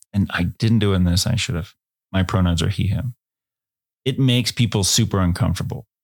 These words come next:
It made me uncomfortable. It makes other people uncomfortable. But what I found in some really important key meetings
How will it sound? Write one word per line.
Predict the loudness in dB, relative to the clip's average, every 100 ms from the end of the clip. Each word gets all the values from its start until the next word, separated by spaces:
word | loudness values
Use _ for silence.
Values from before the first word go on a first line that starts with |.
| _
It | -2 2
made | 2 2
me | 2 2
uncomfortable. | 2 0 -4 -6 -8 -2
It |
makes | 2 2 0 -2
other | 0 0
people | 0 0 0
uncomfortable. | 2 0 0 -2 -6 -14 -16 -18 _ _ _ _ _ _ _ _ _ -4
But | -2 0
what | 0
I | 0
found | 0 0 2 2
in | 2
some | 2 4 2
really | 2 2
important | 2 0 -2 0 0
key | 0 0 2
meetings | 2 2 0 -2 -4 -8